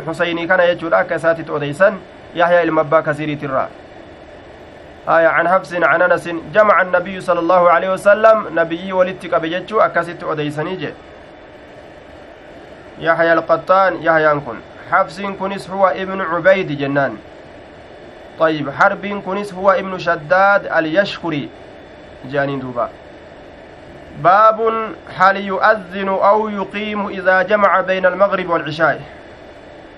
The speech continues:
باب هل يؤذن للثانية.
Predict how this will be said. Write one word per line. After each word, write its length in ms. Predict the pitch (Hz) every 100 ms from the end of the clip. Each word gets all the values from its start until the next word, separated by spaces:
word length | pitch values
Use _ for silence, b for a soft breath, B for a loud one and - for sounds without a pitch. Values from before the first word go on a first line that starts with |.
| - - - - - - - -
باب 280 | 156 214 214
هل 240 | 208 190 190
يؤذن 600 | 185 190 156 170 170 170 - - - - - - -
للثانية. 720 | 151 165 - 185 165 139 120